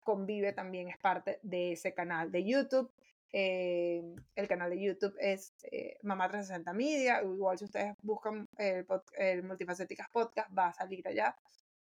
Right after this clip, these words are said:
Eh, voy a asegurarme de que esté ahora en adelante en los, en los, eh, notas del show para que también puedan ver para allá, eh, puedan ir para allá, le den clic y vayan directo, pero bueno, ya las, eh, las espero, suscríbanse tanto a nuestro canal de YouTube como en su plataforma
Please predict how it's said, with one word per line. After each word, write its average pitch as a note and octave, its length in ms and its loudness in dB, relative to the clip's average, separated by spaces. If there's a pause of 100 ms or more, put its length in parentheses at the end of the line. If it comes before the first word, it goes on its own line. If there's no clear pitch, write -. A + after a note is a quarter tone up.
(200)
Eh, F#3 260 -4
voy F#3+ 180 4
a - 20 4
asegurarme G3+ 500 2
de G#3+ 60 -2
que G#3 60 -10
esté F#3 200 -8
ahora F#3+ 240 2
en G3+ 80 0
adelante F#3 460 2
en G3+ 120 0
los, F#3+ 280 -4 (1160)
en G3+ 160 0
los, F#3 400 0
eh, - 200 0
notas G#3 280 0
del G#3 100 -2
show A3 160 2
para A3+ 140 0
que F#3+ 80 2
también F3 300 -10
puedan G3 280 0
ver G#3 180 0
para G3+ 180 0
allá, G#3+ 340 4 (460)
eh, F#3 420 0
puedan F#3+ 220 0
ir G3+ 100 -6
para G3+ 160 2
allá, G3+ 220 6
le G#3+ 100 4
den F#3 180 0
clic A#3 300 -2
y G3 200 -6
vayan G3 360 0
directo, A3 400 2
pero G3 140 -2
bueno, F#3+ 220 4
ya F#3 120 2
las, G#3 240 -4 (300)
eh, - 100 -2
las F3+ 440 -2
espero, C4 440 2
suscríbanse B3 720 -2
tanto G3 220 -4
a - 20 -8
nuestro F3+ 240 -10
canal F#3 200 -2
de G3+ 120 0
YouTube A3 300 0
como F#3+ 140 -2
en - 20 -8
su F3 100 -14
plataforma F3+ 540 -6